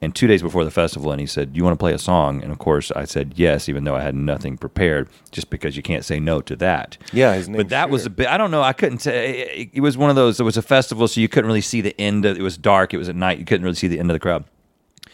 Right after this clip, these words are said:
Speaker 1: But, like, getting up there with a band, which is not something I typically do, it's just me and a guitar, usually, or me and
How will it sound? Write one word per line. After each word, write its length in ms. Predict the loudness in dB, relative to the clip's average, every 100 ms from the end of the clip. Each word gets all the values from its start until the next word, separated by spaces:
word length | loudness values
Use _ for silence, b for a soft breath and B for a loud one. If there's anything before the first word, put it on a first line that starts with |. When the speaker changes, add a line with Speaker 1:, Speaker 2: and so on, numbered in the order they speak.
| B B B B
Speaker 1:
But, 60 | 0
like, 160 | 0 2
getting 180 | 2
up 100 | 2
there 120 | 4 4
with 160 | 4
a 40 | 2
band, 340 | 2 2 0
which 160 | -4 -4
is 100 | -2
not 160 | 0
something 320 | 0 -2 -2 -2
I 120 | -2
typically 400 | -4 -6 -6 0
do, 160 | 4
it's 100 | 4
just 140 | 2 0
me 160 | 2
and 100 | 2
a 20 | 0
guitar, 640 | -2 0 2 2 -2 -6
usually, 540 | -4 -4 -2 -2 -2
or 220 | -2 -2 0
me 180 | 2
and 100 | 2